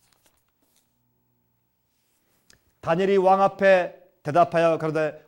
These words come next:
"왕의 물으신 바 은밀한 것은 박사나 술객이나 박수나 점장이가 능히 왕께 볼 수 없으되 오직 은밀한 것을 나타내실 자는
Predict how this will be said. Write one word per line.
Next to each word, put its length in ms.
"왕의 520
물으신 440
바 260
은밀한 600
것은 360
박사나 680
술객이나 720
박수나 540
점장이가 680
능히 300
왕께 480
볼 180
수 160
없으되 360
오직 420
은밀한 640
것을 440
나타내실 800
자는 320